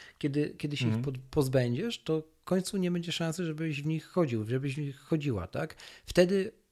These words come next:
Speaker 1: będą ci potrzebne, albo okaże się, że w ogóle ci były niepotrzebne nigdy, nie? A jeżeli będziemy cały czas trzymać to, co jest takie so-so, co jest okej, ale niekoniecznie, to nigdy nie znajdziemy tego, co faktycznie jest koniecznie,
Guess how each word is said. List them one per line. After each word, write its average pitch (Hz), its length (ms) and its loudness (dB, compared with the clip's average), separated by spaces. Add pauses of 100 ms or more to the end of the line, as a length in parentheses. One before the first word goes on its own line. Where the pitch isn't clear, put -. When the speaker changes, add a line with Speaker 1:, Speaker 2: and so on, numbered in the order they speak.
Speaker 1:
będą 151 360 6
ci 127 120 -2
potrzebne, 123 480 -2
albo 220 200 -4
okaże 170 260 -2
się, 175 140 -4
że 165 160 0
w 170 80 0
ogóle 151 300 6
ci 117 120 0
były 107 200 2
niepotrzebne 107 520 -2
nigdy, 107 360 0
nie? 123 220 -6 (320)
A 147 260 -4
jeżeli 156 340 2
będziemy 170 380 0
cały 185 180 -2
czas 180 200 -6
trzymać 180 380 -4
to, 170 120 0
co - 160 -4
jest 151 140 -2
takie 160 400 -2
so-so, 165 520 0
co 160 160 -4
jest 151 280 -4 (240)
okej, 165 320 2
ale 156 180 0
niekoniecznie, 151 680 -2 (640)
to 165 80 4
nigdy 190 300 2
nie 185 100 2
znajdziemy 175 360 2
tego, 165 220 0
co 160 160 -2
faktycznie 156 480 -2
jest 139 140 -2
koniecznie, 110 560 0